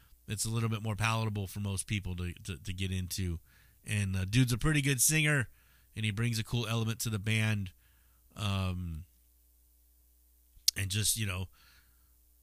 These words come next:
um, just fucking cool. The drummer's fucking awesome. Um,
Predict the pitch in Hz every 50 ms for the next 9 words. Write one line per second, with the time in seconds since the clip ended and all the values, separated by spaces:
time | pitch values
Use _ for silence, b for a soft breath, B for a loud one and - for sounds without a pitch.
0 | _ _ - - 87 85 80 78 78 78 78 78 73 69 - _ _ - _ _
1 | - - 104 - - 117 107 - 110 - - 127 127 120 104 87 90 101 110 107
2 | 110 117 113 - - - 113 101 117 101 87 101 104 104 107 - - 113 107 104
3 | 95 - _ - - _ b b b b b b b b b b b b b b
4 | b - - 98 98 92 87 85 82 80 80 82 80